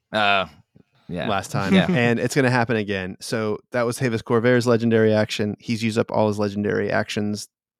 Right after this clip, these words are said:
Speaker 2: until he gets a turn again.
Speaker 1: <laughs>
Speaker 2: But this dragon has them fresh, and she is gonna beat her wings,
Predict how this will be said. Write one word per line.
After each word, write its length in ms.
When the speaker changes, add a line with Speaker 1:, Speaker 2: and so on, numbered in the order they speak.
Speaker 2:
until 300
he 80
gets 180
a 40
turn 280
again. 460
Speaker 1:
<laughs> 40
Speaker 2:
But 220
this 380
dragon 760
has 380
them 240
fresh, 640
and 400
she 500
is 160
gonna 240
beat 260
her 240
wings, 800